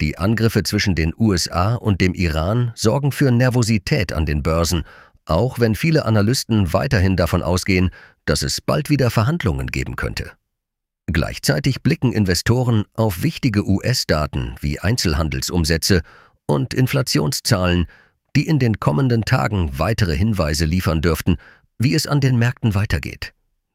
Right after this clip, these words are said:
Diese geopolitische Unsicherheit hat übrigens auch ganz reale wirtschaftliche Folgen, und zwar nicht nur an der Börse. Die Eurozone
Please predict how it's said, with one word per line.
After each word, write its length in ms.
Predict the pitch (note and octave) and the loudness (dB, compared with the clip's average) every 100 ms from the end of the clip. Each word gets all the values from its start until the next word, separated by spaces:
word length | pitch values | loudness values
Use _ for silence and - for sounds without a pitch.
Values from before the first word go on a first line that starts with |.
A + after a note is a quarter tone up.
| G#3 | 0
Diese 220 | D3+ F2+ | 2 2
geopolitische 720 | E2 C#2+ D2 F2+ F2+ F2 - | 0 -2 0 0 0 0 0
Unsicherheit 720 | E2 F#2+ F2 E2+ E2+ D2+ - - | 0 0 0 0 0 -2 -6 -4
hat 180 | C#3+ | -2
übrigens 440 | - C#3 B2+ A2+ - | 0 0 0 -2 0
auch 200 | A#2 - | -2 0
ganz 280 | A#2+ A2+ G2+ | -2 0 0
reale 420 | F#2 G2 E2 B1 | 2 2 -2 -4
wirtschaftliche 560 | B1+ D2 - D2+ E2 | -4 -4 -4 -4 -4
Folgen, 380 | D2+ F#2+ F2+ F#2 - - _ _ | 0 0 2 0 -4 -20 _ _
und 220 | - A#2 - | 0 0 2
zwar 220 | A#2 G2 | 2 2
nicht 260 | B2+ - | 0 0
nur 180 | G#2 F#2+ | 0 2
an 120 | G2+ | 2
der 120 | G2+ G2+ | 2 2
Börse. 480 | A#2+ A#2 D2+ - - _ _ _ _ _ _ _ - | 2 0 -2 -8 -14 _ _ _ _ _ _ _ -4
Die 260 | F2+ E2 - | -2 0 0
Eurozone 800 | D#3 D3+ C#3+ - D3 A#2+ F#2 | 0 0 -2 0 0 2 2